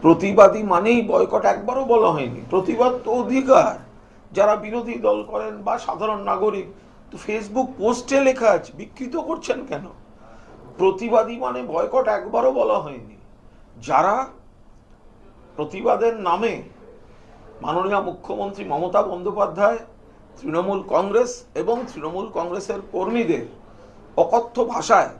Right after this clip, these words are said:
বিভিন্ন আপত্তিকর ভাষায় আক্রমণ করেছেন, কুৎসা করেছেন, কুরুচিকর আক্রমণ, কখনো বলেছেন চটি চাটা, কখনো বলেছেন অমুকের গালে গালে জুতো মারো তালে তালে, কখনো বলেছে হেলিকপ্টারে বাংলা-, এবার বাংলাদেশের মতো পালিয়ে যাবে, সেই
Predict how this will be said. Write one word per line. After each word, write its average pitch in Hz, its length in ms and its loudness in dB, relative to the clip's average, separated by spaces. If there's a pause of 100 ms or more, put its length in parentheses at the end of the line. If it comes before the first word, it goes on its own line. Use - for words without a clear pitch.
(100)
বিভিন্ন 226 400 -8
আপত্তিকর 208 680 -2
ভাষায় 208 420 -2
আক্রমণ 190 540 -8
করেছেন, 180 400 -8 (100)
কুৎসা 151 340 0
করেছেন, 185 540 -8
কুরুচিকর 117 500 -2
আক্রমণ, 98 480 -2 (380)
কখনো 190 340 2
বলেছেন 202 380 -6
চটি 180 320 -2
চাটা, - 400 2
কখনো 196 360 -6
বলেছেন 190 420 -6
অমুকের 190 480 -4
গালে 185 320 2
গালে 190 240 -2
জুতো 180 320 -8
মারো 202 240 0
তালে 202 260 4
তালে, 196 320 -2 (380)
কখনো 190 360 0
বলেছে 196 400 -2
হেলিকপ্টারে 185 760 -2
বাংলা-, 190 460 -2
এবার 165 220 -6
বাংলাদেশের 190 600 -4
মতো 196 280 -6
পালিয়ে 196 300 -2
যাবে, 214 240 0 (440)
সেই 254 320 6